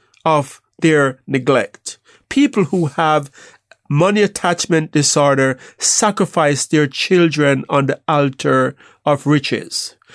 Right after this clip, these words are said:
Children who grow up in this kind of environment often develop a number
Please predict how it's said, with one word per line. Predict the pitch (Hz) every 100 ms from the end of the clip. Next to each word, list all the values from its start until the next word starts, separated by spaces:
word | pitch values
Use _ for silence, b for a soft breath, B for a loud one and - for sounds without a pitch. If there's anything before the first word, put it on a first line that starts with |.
| B
Children | - 240 254 220 208 170
who | 143 180 170 156 B B B -
grow | 131 190 170 -
up | 180 180 -
in | 175 160
this | 156 147 -
kind | - - 196 185 170 156 147 139 B B B
of | 165 156 147 - _ _ -
environment | 160 156 139 - 123 120 170 214 185 156 139 120 131 -
often | 208 226 220 - 180 156
develop | 151 151 160 151 139 -
a | 147
number | 143 147 185 180 160 151 139